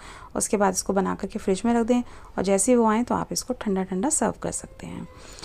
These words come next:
इसको और अट्रैक्टिव और टेस्टी बनाने के लिए इसमें हम थोड़े से नट्स डालेंगे। इसमें मैंने पहले ये कैश्यू लगा दिए, इनको स्प्लिट कर लिया है हाफ में।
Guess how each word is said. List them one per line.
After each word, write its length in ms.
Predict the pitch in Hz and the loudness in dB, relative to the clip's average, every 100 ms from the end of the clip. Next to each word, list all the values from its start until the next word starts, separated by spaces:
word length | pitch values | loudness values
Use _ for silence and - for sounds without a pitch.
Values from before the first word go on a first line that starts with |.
| - | -2
इसको 280 | 247 240 311 | 2 4 6
और 240 | 294 226 - | 8 8 6
अट्रैक्टिव 580 | 262 220 208 - 254 - | 2 0 -2 2 2 2
और 220 | 180 233 | 2 2
टेस्टी 360 | - 240 - 220 | 4 2 2 0
बनाने 380 | 214 196 196 | 2 2 2
के 140 | 208 214 | 2 0
लिए 280 | 202 214 269 - - - - | 2 2 2 -2 -18 -18 -4
इसमें 260 | 214 - 226 | 0 4 4
हम 220 | 208 240 | 4 2
थोड़े 260 | 277 202 185 | 2 0 0
से 160 | 180 269 | 2 4
नट्स 360 | 208 175 - | 4 2 0
डालेंगे। 480 | 202 202 214 220 339 - - - - | 2 4 4 4 2 -2 -16 -18 -4
इसमें 220 | 214 240 | 2 4
मैंने 220 | 220 214 208 | 6 4 2
पहले 260 | 202 196 | 2 2
ये 160 | 196 208 | 2 0
कैश्यू 360 | 196 180 - 247 | 0 0 4 4
लगा 240 | 240 233 | 6 6
दिए, 240 | 226 233 247 | 6 4 4
इनको 200 | 233 233 | 4 2
स्प्लिट 320 | - 196 196 | 0 0 2
कर 140 | 233 | 2
लिया 240 | 220 233 226 | 4 6 4
है 60 | |
हाफ 300 | 226 214 - | 2 0 2
में। 160 | 247 | 2